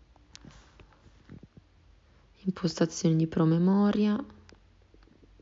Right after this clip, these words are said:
promemoria in attività, promemoria idratazione, sveglie, svegliati, c'è tutto. Controllo condizioni di salute, monitoraggio in tempo reale,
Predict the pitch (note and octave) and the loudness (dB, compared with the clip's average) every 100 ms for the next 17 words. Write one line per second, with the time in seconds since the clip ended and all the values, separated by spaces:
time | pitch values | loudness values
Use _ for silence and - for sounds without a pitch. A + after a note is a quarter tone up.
0 | _ - - - - - - - - _ | _ -20 -20 -20 -20 -20 -20 -20 -20 _
1 | _ - - _ _ _ _ E3+ E3 D#3+ | _ -20 -20 _ _ _ _ 0 2 2
2 | E3 D#3+ D#3 D#3 - E3+ F3 - G3 F#3+ | 0 0 -2 -6 -6 -4 -4 -2 -2 -2
3 | - D#3 D#3 D#3 D#3 D#3+ - E3+ - - | 0 -2 0 -2 0 -2 -2 -4 -4 -8
4 | - G3 F3 D#3+ E3 F#3 F3+ E3+ E3 D#3+ | -2 0 2 0 0 2 4 2 0 -2
5 | D#3+ - F3+ E3+ E3 D#3+ E3 - F#3 - | -4 0 2 2 0 -2 -6 -8 -8 -8
6 | - - G#3 F#3 - - A3+ D4 - _ | -20 -10 -8 -8 -12 -6 -6 -6 -20 _
7 | _ - - - _ - E3+ - F3+ F3+ | _ -20 -20 -20 _ -2 -2 0 -2 -2
8 | - E3+ E3 - - E3 D#3+ D#3+ E3 D#3+ | -2 -2 -2 -4 0 2 2 -2 0 2
9 | E3+ D#3+ - F#3 - G3+ E3 D#3+ E3 D#3+ | 2 0 -2 -4 -4 -6 -4 -2 -2 -2
10 | D#3 E3+ E3 D#3+ D#3+ E3 F#3 A3 A3 - | -2 -4 -2 -4 -2 -2 0 -2 -4 -6